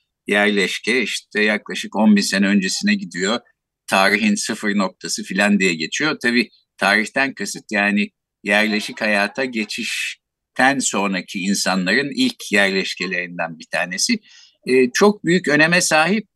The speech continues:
ve, e, yani Göbekli Tepe üstüne yazmayan, e, insanlar bile kitaplarında Göbekli Tepe'den, e, çok merkezi, çok önemli bir yer olarak bahsediyorlar. E, gidip görmekte,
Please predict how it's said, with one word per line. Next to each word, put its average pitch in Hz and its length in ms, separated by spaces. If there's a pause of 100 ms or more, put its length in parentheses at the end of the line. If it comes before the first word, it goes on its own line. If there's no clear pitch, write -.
(180)
ve, 165 360
e, 131 100 (680)
yani 107 320
Göbekli 120 440
Tepe - 320
üstüne 131 460
yazmayan, 127 760 (440)
e, 92 320
insanlar 117 800
bile 131 360
kitaplarında 113 680
Göbekli 113 520
Tepe'den, 123 600 (100)
e, 95 360 (340)
çok - 340
merkezi, 104 560
çok 131 240
önemli 110 420
bir 123 120
yer 117 220
olarak 90 360 (640)
bahsediyorlar. 98 720 (440)
E, 95 240
gidip 107 520
görmekte, 131 760